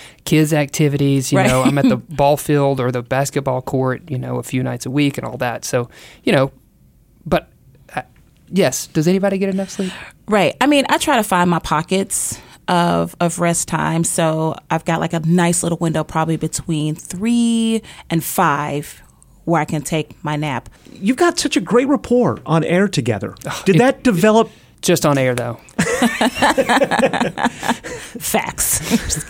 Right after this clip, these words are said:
Speaker 3: <laughs> But has that been a discovery process, too, as you've gone from thirty to sixty minutes, how you work together? And
Speaker 1: Yeah, we're still figuring that out, too. But I think even s-, from the start, it was like, I mean, we didn't really know each other
Speaker 2: Mm-mm.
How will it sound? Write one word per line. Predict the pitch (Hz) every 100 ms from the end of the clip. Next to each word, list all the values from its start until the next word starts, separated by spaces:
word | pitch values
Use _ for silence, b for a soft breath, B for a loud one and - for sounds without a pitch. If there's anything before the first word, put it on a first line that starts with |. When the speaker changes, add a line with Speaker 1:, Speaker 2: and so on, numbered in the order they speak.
| -
Speaker 3:
<laughs> | B B 220
But | 311 262 -
has | - 208
that | 185 220
been | 240
a | 233
discovery | 220 - 220 220
process, | 214 208 202 202
too, | - 185
as | 196
you've | 180
gone | 185 190
from | 196
thirty | 185 190 196
to |
sixty | 190 196 185 185
minutes, | 175 185
how | 156
you | 127 170
work | 170 190
together? | 185 175 175 190 185
And | 131
Speaker 1:
Yeah, | 135 185 135 -
we're | 156 214
still | - 277
figuring | - 139 131
that | 123 127
out, | 139
too. | - 196
But | 139 139
I |
think | 131 160 143 - -
even | 202 214 151 131 -
s-, | - 151 -
from | - 160
the | 139
start, | - 143 180 151 -
it | 139
was | 127 -
like, | 120 113 - - B B B B B B -
I | 151
mean, | 165
we | 208
didn't | 262 165
really | 160
know | 127 156
each | 233 135
other | 139 170
Speaker 2:
Mm-mm. | 233 233